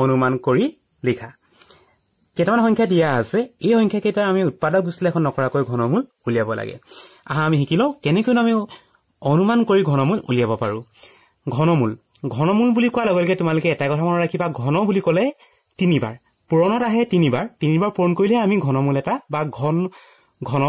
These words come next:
সংখ্যাটো পাই যাওঁ। এই যিটো সংখ্যা দিয়া আছে, প্ৰথমে আমি সংখ্যাটো চাই লওঁ, ওৱান টু ওৱান ছিক্স ছেভেন। এই সংখ্যাটোত যিকেইটা অংক আমি দেখিবলৈ পাইছা, এই অংককেইটা তোমালোকে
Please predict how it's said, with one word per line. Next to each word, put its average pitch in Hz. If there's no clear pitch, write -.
সংখ্যাটো 135
পাই 123
যাওঁ। 107
এই 240
যিটো 269
সংখ্যা 196
দিয়া 127
আছে, 107
প্ৰথমে 131
আমি 135
সংখ্যাটো 131
চাই 139
লওঁ, 226
ওৱান 151
টু 196
ওৱান 135
ছিক্স -
ছেভেন। 135
এই 240
সংখ্যাটোত 240
যিকেইটা 180
অংক 170
আমি 180
দেখিবলৈ 156
পাইছা, 107
এই 208
অংককেইটা 180
তোমালোকে 135